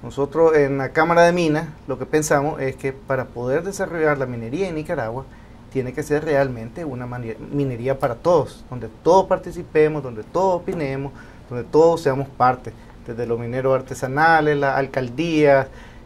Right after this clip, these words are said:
eh, las comunidades donde estamos, eh,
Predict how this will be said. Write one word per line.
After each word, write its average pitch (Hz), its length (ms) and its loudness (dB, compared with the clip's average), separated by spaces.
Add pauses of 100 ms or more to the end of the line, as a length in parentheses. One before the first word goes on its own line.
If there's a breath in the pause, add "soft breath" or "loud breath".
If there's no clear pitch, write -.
eh, 127 240 0
las 131 140 0
comunidades 131 540 -2
donde 131 220 -2
estamos, 139 1000 2 (120)
eh, 117 640 -2